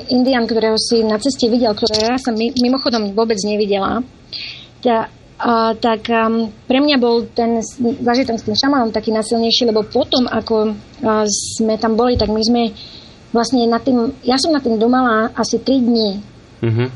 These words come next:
Speaker 1: Že čo nám, čo ten vlastne, um, ten starý pán, áno, ten šaman v-, n-, nám v-, chcel povedať.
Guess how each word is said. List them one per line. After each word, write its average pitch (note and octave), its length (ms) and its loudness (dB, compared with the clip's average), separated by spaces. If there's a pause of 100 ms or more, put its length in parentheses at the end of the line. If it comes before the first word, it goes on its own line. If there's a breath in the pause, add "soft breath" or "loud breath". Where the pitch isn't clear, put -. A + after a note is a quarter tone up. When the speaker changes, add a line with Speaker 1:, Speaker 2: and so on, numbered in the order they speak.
(120)
Speaker 1:
Že A3+ 180 2
čo G#3+ 200 0
nám, F#4 180 2 (120)
čo F4 220 -2
ten D#4 220 2
vlastne, C4+ 560 0
um, A3 560 0
ten A#3 160 0
starý B3+ 260 0
pán, G#3+ 380 -2
áno, A#3+ 260 2
ten A3 240 0 (240)
šaman B3+ 560 2
v-, A3+ 220 -2 (560)
n-, A#3+ 220 2 (100)
nám B3+ 500 2 (300)
v-, G3 180 -4 (440)
chcel A#3+ 260 -2
povedať. B3 580 -2